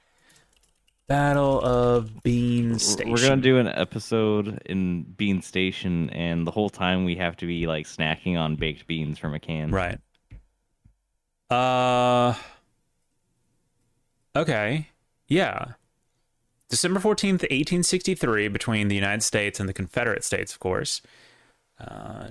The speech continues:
Speaker 1: General, uh, Leader James Shackelford for the Union.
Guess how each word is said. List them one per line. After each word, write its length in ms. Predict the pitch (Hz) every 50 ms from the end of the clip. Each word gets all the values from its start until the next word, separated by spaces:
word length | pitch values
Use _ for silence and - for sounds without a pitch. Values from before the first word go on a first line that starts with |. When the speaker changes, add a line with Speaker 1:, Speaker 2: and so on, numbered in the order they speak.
| 110 - -
Speaker 1:
General, 440 | - 110 107 104 101 95 98 104 104
uh, 300 | 98 92 92 90 90 92 -
Leader 240 | 104 107 104 98 101
James 460 | 95 90 95 101 98 101 104 104 95
Shackelford 840 | - - - - 117 104 107 110 - 113 98 - - 101 95 95 -
for 140 | - 104 92
the 80 | 95
Union. 560 | 92 98 101 98 92 92 95 95 107 123 131